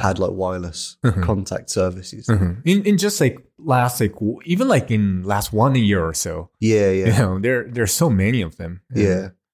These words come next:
Speaker 1: Yeah, so this, uh, PayPay thing you're talking about, it sounds very similar to, like, WeChat or WePay,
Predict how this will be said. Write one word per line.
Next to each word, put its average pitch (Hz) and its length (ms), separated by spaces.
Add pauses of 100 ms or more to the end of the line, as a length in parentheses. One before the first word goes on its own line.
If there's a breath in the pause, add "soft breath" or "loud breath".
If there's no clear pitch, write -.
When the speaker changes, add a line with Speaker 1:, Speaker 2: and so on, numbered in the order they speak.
(140)
Speaker 1:
Yeah, 131 120
so 127 120
this, 170 280
uh, 135 100
PayPay 127 460
thing 98 120
you're 92 160
talking 90 140
about, 82 100
it - 40
sounds 143 180
very 123 320
similar 104 240 (140)
to, 95 100
like, 80 140
WeChat 120 640
or 98 80
WePay, 117 640